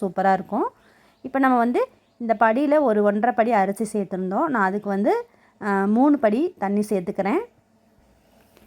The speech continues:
இந்த மாதிரி மூணு படி நம்ம தண்ணி சேர்த்துட்டு உப்பு வந்து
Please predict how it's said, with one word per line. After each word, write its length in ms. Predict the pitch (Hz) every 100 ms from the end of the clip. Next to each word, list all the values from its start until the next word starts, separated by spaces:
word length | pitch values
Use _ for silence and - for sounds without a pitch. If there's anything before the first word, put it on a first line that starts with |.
| _ _ _ _ _ _ 247
இந்த 140 | 247 233
மாதிரி 220 | 220 285 277
மூணு 160 | 226 214
படி 160 | 214 254 254
நம்ம 120 | 214 208
தண்ணி 180 | 196 226 247
சேர்த்துட்டு 420 | 202 185 190 254 440 494 _ 247
உப்பு 220 | 208 311 262
வந்து 180 | 208